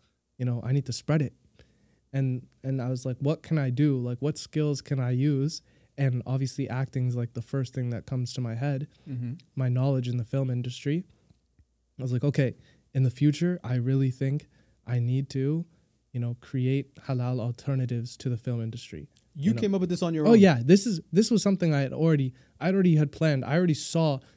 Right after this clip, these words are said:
Speaker 1: twenty years into the future a vision of me producing, uh,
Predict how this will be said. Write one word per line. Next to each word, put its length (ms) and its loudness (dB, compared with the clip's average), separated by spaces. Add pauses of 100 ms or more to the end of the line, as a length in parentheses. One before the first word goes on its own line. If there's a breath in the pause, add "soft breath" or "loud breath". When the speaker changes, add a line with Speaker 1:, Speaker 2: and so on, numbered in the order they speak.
(240 soft breath)
Speaker 1:
twenty 260 2
years 240 4
into 180 -2
the 100 -2
future 640 -2 (340)
a 60 -2
vision 400 0
of 180 -4
me 300 0
producing, 720 -2 (500)
uh, 300 -4